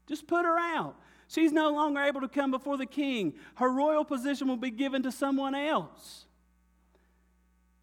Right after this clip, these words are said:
And she will never be as queen again." And they said, "That'll show 'em, because the queen's the man." The king is the man.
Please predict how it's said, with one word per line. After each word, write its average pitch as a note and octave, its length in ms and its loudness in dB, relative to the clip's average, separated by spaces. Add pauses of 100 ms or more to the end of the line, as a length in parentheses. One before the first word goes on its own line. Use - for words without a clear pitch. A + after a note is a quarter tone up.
(520)
And F3+ 100 -4
she C4 180 -4
will A#3 120 -2
never A#3 360 -2
be G3+ 260 -2
as F#3 440 -6
queen F#3 680 -4
again." C#3+ 580 -10 (1500)
And D#3 180 -4
they D#3 80 0
said, C3+ 240 -12 (140)
"That'll F#3 240 -2
show C#3 300 -8
'em, B2+ 120 -18 (420)
because D3+ 300 -8
the C#3+ 60 -16
queen's E3 340 -2
the C#3 80 -8
man." C#3 340 -8 (1200)
The D#3+ 120 -6
king A3 520 -2
is D#3 200 -6
the D3 100 -10
man. D#3 500 -2